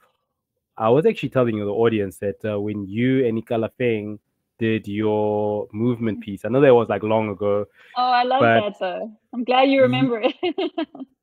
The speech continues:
Speaker 1: Ah, I think everybody does because, like, you know, you guys put so much into it, and you guys really, I think everybody was shocked. Well, n-, I think everybody was, like, not shocked that they were surprised. They were like, "Geez, you guys really took it there."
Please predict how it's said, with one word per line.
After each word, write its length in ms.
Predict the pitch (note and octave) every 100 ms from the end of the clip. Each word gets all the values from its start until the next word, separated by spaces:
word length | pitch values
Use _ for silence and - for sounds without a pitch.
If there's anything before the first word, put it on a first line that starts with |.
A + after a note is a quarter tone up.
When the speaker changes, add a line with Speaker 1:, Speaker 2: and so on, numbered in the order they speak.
| -
Speaker 1:
Ah, 420 | C3+ D3+ C3+ A#2
I 60 | A#2
think 220 | A2+ B2+
everybody 380 | A#2 C#3 A2+ G#2
does 300 | F2+ F#2 E2+
because, 400 | G#2 - G#2 F#2+
like, 400 | G#2+ G#2 G2+ -
you 80 | G#2+
know, 80 | G#2
you 180 | G#2
guys 280 | B2+ C3 A#2
put 200 | - A#2
so 240 | - C3 A#2+
much 240 | A#2+ A2
into 360 | C3 A2 - G#2
it, 120 | - A2+
and 300 | A2 G#2 G2
you 120 | A#2
guys 340 | A2+ A2+ A2 G2
really, 380 | B2 A#2 G#2+
I 80 | G#2+
think 240 | A2+ B2+ A2+
everybody 400 | B2+ C3 C3 A#2
was 160 | A2 G2
shocked. 720 | - - - C#3 F2 - _ _ _ _ _ _ -
Well, 180 | C3
n-, 140 | C#3 D#3+ _ -
I 100 | C#3+
think 200 | F#3 B3+
everybody 340 | A#3+ G#3+ F#3
was, 300 | D#3 C#3 A#2+
like, 420 | B2 A#2 A2+ - _ _ _ _ _ _ _ _ _ _ _ -
not 200 | D3 F3
shocked 520 | - - F3 D#3+ -
that 240 | C#3+ B2 B2
they 80 |
were 160 | A#2+ A2+
surprised. 600 | - - C3 A#2+ G2 F#2+
They 100 | A2
were 120 | A2
like, 220 | A2 G#2+ _
"Geez, 500 | - C#3+ A#2 G2 - _
you 80 | -
guys 220 | B2 A#2
really 180 | A2+ A2+
took 220 | - -
it 80 | G2+
there." 220 | A#2+ A2